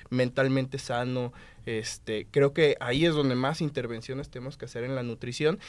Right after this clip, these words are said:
Y digo, no se trata que no se puedan comer una nieve o que no se puedan comer una rebanada de pastel, pero sí hay que buscar que en general la mayoría de los alimentos que tengan en el día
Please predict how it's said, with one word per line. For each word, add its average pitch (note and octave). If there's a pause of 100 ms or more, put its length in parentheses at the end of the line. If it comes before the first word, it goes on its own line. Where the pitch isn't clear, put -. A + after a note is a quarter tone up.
(140)
Y C#3
digo, E3+
no D3+
se D#3+
trata F3+
que D3
no C#3
se D#3+
puedan D3+
comer C3+
una C#3
nieve C3
o A2
que A2+
no A#2+
se D3
puedan C#3
comer B2
una C3
rebanada A#2
de C3
pastel, A#2+ (280)
pero B2
sí C3+
hay C#3+
que G#3
buscar D#3
que D#3
en A2+
general A2+
la D#3+
mayoría A#2
de E3+
los C#3
alimentos A#2+
que A2+
tengan C3+
en B2+
el A2+
día C#3